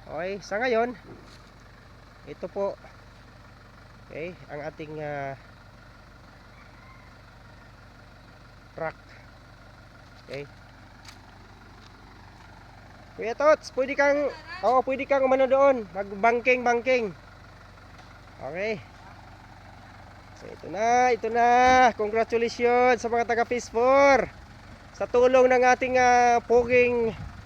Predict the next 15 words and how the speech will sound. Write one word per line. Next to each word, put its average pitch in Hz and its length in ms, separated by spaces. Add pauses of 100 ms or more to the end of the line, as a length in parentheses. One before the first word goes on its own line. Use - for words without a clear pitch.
(260)
driver 240 400
si - 80
Kuya 247 240
Tots. - 640 (2000)
Yan, 208 140
oh. 233 180 (1700)
So 190 100
kanya-kanyang 226 560
gawa 262 240
doon 220 160
sa 240 160
unahan, 269 480
may 233 160
kanya-kanyang 240 480
bungkal, 254 640